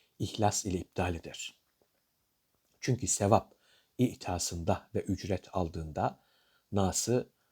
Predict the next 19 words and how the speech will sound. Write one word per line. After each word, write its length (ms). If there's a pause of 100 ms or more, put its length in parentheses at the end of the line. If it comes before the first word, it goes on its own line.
(260)
Rabbi 360
nasa 420
şerik 420
yapar 520
ve 60
halkın 500 (260)
nefretlerine 680
hedef 560 (360)
olur. 540 (600)
Rekabeti 580
tetikleyen 640
iki 400 (140)
duygu 480 (280)
bulunur. 640 (320)
Birisi 380
gıptadır, 760
diğeri 260
ise 300
kıskançlıktır. 880